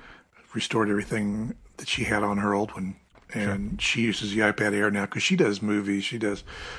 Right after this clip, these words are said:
Speaker 1: art. I mean, she does all, all, you know, she uses a, a, a third-party stylus and does some great artwork on it and stuff, where I basically read comic books and, uh, and novels on it.
Speaker 2: Okay.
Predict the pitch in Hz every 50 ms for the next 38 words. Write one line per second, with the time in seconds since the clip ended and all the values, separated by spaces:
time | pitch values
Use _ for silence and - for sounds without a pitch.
0 | - - - - - 107 104 104 101 113 - - 117 107 104 104 107 98 - 127
1 | 113 107 104 104 110 120 104 104 101 107 - - 107 107 104 - - - 127 110
2 | 107 104 101 - - - 104 104 104 98 98 98 95 92 101 101 101 107 - -
3 | - 107 104 101 98 - - - - - - - - - - - 110 104 98 -
4 | 113 104 101 98 - - - 110 107 104 101 101 101 98 - 110 104 104 110 107
5 | - - 110 101 101 107 104 101 101 104 104 202 175 107 107 104 - 110 110 110
6 | 101 - - 117 107 - - - - - - - - - 123 120 117 120 113 117
7 | 117 117 113 113 - - _ _ - - - 113 110 101 - - 113 110 - 120
8 | 117 107 110 107 104 104 107 104 104 104 104 95 107 110 107 104 101 - - 110
9 | 110 107 101 101 98 - - 107 95 - - - - - 107 101 101 98 98 101
10 | 98 98 98 98 92 101 98 92 - _ - - _ - - 101 107 110 110 107
11 | 104 90 95 - - - - 92 101 - - - - - - - - _ - 127
12 | 123 - 120 113